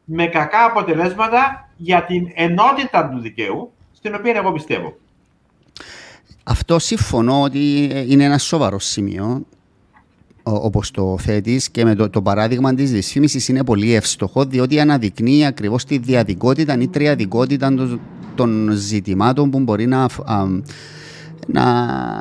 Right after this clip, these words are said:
Speaker 2: αφορούν μια δικαστική διαδικασία. Ε, όμως, να πάμε να δούμε πώς είναι το σύστημα της δικαιοσύνης σήμερα.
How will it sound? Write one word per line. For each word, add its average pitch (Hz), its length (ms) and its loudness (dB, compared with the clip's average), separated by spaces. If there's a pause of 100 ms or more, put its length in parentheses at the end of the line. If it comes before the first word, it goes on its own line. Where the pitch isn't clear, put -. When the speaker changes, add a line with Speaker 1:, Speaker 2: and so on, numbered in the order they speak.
(340)
Speaker 2:
αφορούν 120 400 2
μια 139 180 4
δικαστική 131 500 -2
διαδικασία. 110 760 -4 (600)
Ε, 117 320 2
όμως, 143 680 0 (1120)
να 147 200 2
πάμε 208 480 -2 (360)
να 139 240 4
δούμε 185 540 2 (220)
πώς 220 340 2
είναι 214 420 -4 (100)
το 135 140 0
σύστημα 190 500 0
της 180 180 0
δικαιοσύνης 143 580 0
σήμερα. - 360 -8